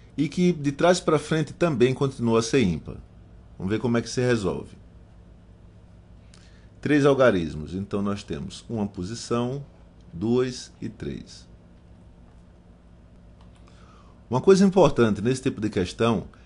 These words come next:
é saber se os dígitos podem ou não ser repetidos. Nesse caso aqui,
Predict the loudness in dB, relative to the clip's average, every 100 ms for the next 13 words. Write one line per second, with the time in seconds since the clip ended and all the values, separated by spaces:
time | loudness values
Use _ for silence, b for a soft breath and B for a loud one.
0 | b -4 0 2 2 0 2 2 2 0
1 | -2 -2 -8 -10 2 4 4 2 2 0
2 | -2 -2 -2 -2 -2 -4 -4 -4 -8 -16
3 | -20 -20 -20 -20 -20 -20 -20 -20 -20 -20
4 | -20 -20 -20 -20 -20 -20 -20 -6 2 2
5 | 2 2 2 2 -2 0 0 -2